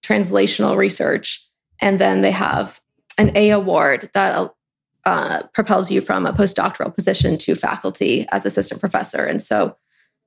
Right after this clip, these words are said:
they're really trying to build the next generation of cancer researchers.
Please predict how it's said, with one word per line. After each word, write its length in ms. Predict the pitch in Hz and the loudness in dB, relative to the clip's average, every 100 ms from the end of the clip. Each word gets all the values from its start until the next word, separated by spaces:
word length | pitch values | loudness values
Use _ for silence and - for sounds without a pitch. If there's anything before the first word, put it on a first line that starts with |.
| _ | _
they're 260 | 214 202 208 | 2 4 4
really 220 | 220 214 | 4 2
trying 340 | 208 190 185 175 | 2 -2 -2 -6
to 400 | - - - - - | -4 0 0 -2 0
build 280 | 82 - | 0 0
the 80 | 104 | 0
next 380 | 98 92 - - | 0 0 -6 -6
generation 600 | - 87 139 131 - - | -2 0 2 0 0 -4
of 140 | - | -4
cancer 300 | - 175 - | -2 -2 -4
researchers. 840 | - - - - - - - - | -4 -2 -2 -2 -2 -4 -6 -14